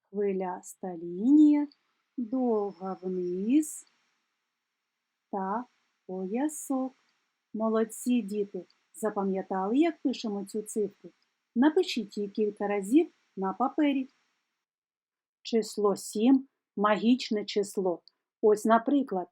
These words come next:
числом сім позначили сім чудес світу. Або ноти в музиці, їх також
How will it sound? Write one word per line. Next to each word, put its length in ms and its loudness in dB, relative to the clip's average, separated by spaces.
числом 520 0
сім 460 6
позначили 680 2
сім 520 4
чудес 560 -2
світу. 560 -4
Або 480 6
ноти 460 12
в 60 0
музиці, 720 -2
їх 280 -2
також 640 0